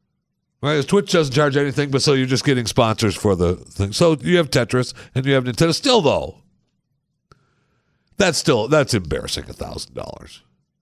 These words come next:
Come on. We need to, we need to fight for Tetris players all over the world. Really.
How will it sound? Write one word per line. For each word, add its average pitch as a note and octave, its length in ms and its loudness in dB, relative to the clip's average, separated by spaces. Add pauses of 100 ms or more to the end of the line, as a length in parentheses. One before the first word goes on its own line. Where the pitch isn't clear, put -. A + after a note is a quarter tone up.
(440)
Come - 200 2
on. - 320 -12 (1080)
We D#3+ 200 2
need C#3 200 0
to, G#2 80 2
we A#2+ 220 0
need A2 180 -2
to F#2 80 -2
fight E2+ 300 0
for F2+ 140 -2
Tetris F2 440 -2
players D#2+ 480 -2 (480)
all F2+ 240 -2
over D#2 180 -4
the C2+ 80 -6
world. G#1+ 440 -8 (1300)
Really. E2 440 -2